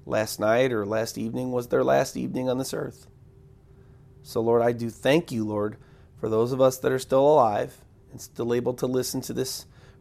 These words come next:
broadcast or be in my home with me in McKinney, Texas to listen to this sermon, or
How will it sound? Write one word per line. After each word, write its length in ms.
broadcast 720
or 80
be 240
in 80
my 140
home 220
with 200
me 140
in 140
McKinney, 260
Texas 440
to 100
listen 300
to 100
this 160
sermon, 440
or 120